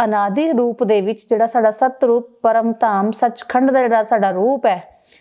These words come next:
ਜਿਸ ਰੂਪ ਵਿੱਚ ਅਸੀਂ ਇਸ ਧਰਤੀ ਤੇ ਆਏ ਸੀ, ਉਹ ਰੂਪ ਸਾਡਾ ਜੋਤੀ ਬਿੰਦੂ, ਉਸ ਰੂਪ ਨੂੰ ਦੇਖਣਾ ਸ਼ੁਰੂ ਕਰੋ, ਤਾਂ ਤੁਸੀਂ ਆਪਣੇ ਆਪ ਨੂੰ ਭਰਪੂਰ ਫੀਲ ਕਰਨਾ ਸ਼ੁਰੂ ਕਰੋਗੇ। ਕਿਉਂਕਿ ਜਦੋਂ ਅਸੀਂ ਯਾਦ ਕਰਦੇ ਹਾਂ, "ਤੂੰ ਮਾਤ ਪਿਤਾ, ਅਸੀਂ ਬਾਲਕ ਤੇਰੇ,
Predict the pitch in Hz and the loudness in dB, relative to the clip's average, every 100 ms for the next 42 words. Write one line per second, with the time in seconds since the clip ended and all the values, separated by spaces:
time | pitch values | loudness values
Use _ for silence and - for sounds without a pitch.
0 | _ 220 240 240 285 - 262 277 240 262 | _ 0 2 2 0 0 0 0 0 0
1 | 254 - 254 208 254 247 277 208 208 247 | 0 0 -2 0 -2 0 0 2 0 0
2 | 220 185 - _ _ _ _ 294 294 269 | -2 -4 -8 _ _ _ _ -2 -2 -4
3 | 277 311 311 262 247 233 226 226 226 311 | -4 -6 -4 -2 -2 -2 -2 -2 0 0
4 | 247 226 180 180 _ _ _ _ _ _ | 0 0 -2 -6 _ _ _ _ _ _
5 | 339 339 269 302 330 359 302 269 269 269 | -2 0 0 0 0 0 2 0 0 0
6 | 262 254 240 240 214 233 277 254 247 277 | 0 0 0 2 2 2 0 -4 -2 0
7 | 240 240 247 240 254 254 269 254 262 233 | 0 0 0 0 0 0 -2 -2 0 0
8 | 240 262 240 233 208 196 196 196 196 185 | -2 -2 -2 0 0 0 -2 0 0 2
9 | 185 180 180 170 - _ _ - - - | 0 0 -6 -10 -16 _ _ -20 -8 -4
10 | 202 226 185 214 220 254 233 247 226 190 | -2 -2 0 -2 -2 -4 -2 -2 0 0
11 | 208 233 240 214 226 226 226 240 - _ | -2 -2 0 0 0 -2 -4 -10 -12 _
12 | _ _ 240 220 196 214 226 - 202 202 | _ _ -2 0 0 -2 -4 -2 -2 2
13 | 220 214 233 202 190 180 202 - 185 175 | 0 0 0 0 0 0 -4 -4 -4 -2
14 | 190 | -4